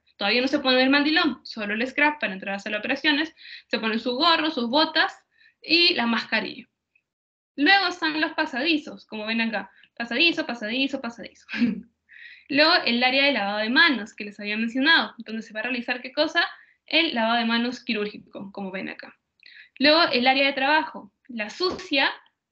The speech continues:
y la limpia. La sucia es donde, eh, se va a hacer todo lo que es el lavado de los instrumentos que se ha utilizado en alguna operación. En la sucia se va a lavar todo eso. Y en la limpia se va a empaquetar todos los instrumentos que han sido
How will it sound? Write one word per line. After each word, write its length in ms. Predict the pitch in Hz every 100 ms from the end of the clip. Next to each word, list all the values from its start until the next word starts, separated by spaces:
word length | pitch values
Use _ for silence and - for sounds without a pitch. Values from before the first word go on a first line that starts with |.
| _ _ _
y 140 | 277
la 120 | 269
limpia. 520 | 262 311 233 196 - _ _ -
La 200 | 262 254
sucia 420 | - 392 - 349
es 220 | 359 262
donde, 500 | 277 269 277 285 294 - _ _ _ -
eh, 380 | 233 220 220
se 180 | 214 233
va 100 | 226
a 60 | 254
hacer 340 | - 262 262
todo 220 | - 262 269
lo 180 | 277
que 220 | 269 214 220
es 140 | 220
el 100 | 254
lavado 640 | 208 202 240 240 233 247
de 120 | 233 214
los 260 | 208 220
instrumentos 540 | 233 - 208 220 254 240
que 120 | 220
se 80 | 233
ha 40 |
utilizado 500 | 247 226 214 220 220
en 120 | 220
alguna 280 | 208 208 208
operación. 560 | 202 214 208 214 311 - - - -
En 100 | 220
la 100 | 208
sucia 240 | 240 262
se 120 | 233
va 80 | 196
a 20 |
lavar 280 | 196 196 196
todo 180 | 202 196
eso. 340 | 208 196 - _ _ _ - _
Y 140 | - 311
en 80 |
la 80 | 349
limpia 460 | 359 370 330 320 359
se 120 | 262
va 80 | 214
a 40 |
empaquetar 680 | 220 240 240 208 247 294 302
todos 180 | 269 254
los 120 | 285
instrumentos 480 | 269 220 214 226 233
que 160 | 220
han 100 | 214
sido 400 | 220 226 220 220